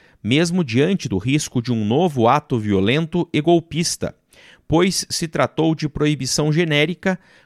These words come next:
quando deveria coibir apenas o protesto específico de onze de janeiro e outros eventuais atos com o mesmo teor. Ainda mais absurda, ela soa agora, quase um mês depois da liminar,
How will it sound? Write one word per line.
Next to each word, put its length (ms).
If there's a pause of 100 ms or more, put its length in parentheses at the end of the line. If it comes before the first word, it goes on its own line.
quando 380
deveria 460
coibir 500
apenas 460
o 60
protesto 580
específico 840
de 160
onze 320
de 120
janeiro 520 (360)
e 120
outros 480
eventuais 1040
atos 540
com 200
o 60
mesmo 420
teor. 460 (800)
Ainda 380
mais 320
absurda, 760
ela 240
soa 420
agora, 720
quase 440
um 120
mês 320
depois 440
da 80
liminar, 540